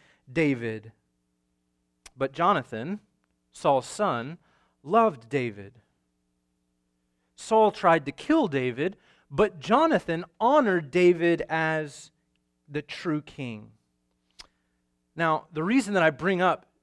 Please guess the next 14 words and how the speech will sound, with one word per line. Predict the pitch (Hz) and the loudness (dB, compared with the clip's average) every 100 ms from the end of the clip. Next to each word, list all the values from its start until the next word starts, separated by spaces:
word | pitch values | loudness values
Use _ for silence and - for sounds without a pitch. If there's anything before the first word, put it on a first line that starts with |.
| _ - | _ -20
Saul | - 202 185 185 185 - | -2 4 6 6 4 2
and | 170 151 139 | -4 -4 -6
Jonathan | - 196 226 180 151 147 | -2 2 4 2 -4 -6
is | 160 | -6
because | 151 180 170 180 | -6 -4 0 0
we | 156 190 | 0 4
actually | 214 208 180 170 | 4 2 -2 -4
have | 151 247 247 180 - - - | -2 -2 0 0 -2 -14 -4
a | 185 185 | 0 2
mention | 170 214 294 - 180 165 185 | 4 6 6 2 -4 -4 -2
of | 185 233 220 | 2 4 2
Jonathan | 147 160 156 - 180 | 0 0 0 -2 -6
here | 165 254 214 190 | -4 0 2 2
again | 185 226 226 190 | 0 0 0 0